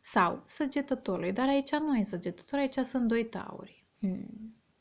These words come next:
Probabil că e latura voastră intimă. Poate aveți două variante. Vă puteți manifesta în două feluri.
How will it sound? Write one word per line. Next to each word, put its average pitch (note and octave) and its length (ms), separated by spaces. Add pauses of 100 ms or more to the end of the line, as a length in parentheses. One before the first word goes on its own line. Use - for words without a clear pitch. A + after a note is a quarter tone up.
(1700)
Probabil A#3 460
că B3+ 120
e G#3 220
latura G#3+ 400
voastră G3+ 840 (800)
intimă. G3+ 720 (180)
Poate A3+ 240
aveți A#3+ 500
două B3 680
variante. G#3 680 (3000)
Vă A3 180
puteți A3+ 380
manifesta G#3+ 880
în F#3+ 180
două F#3 300
feluri. - 680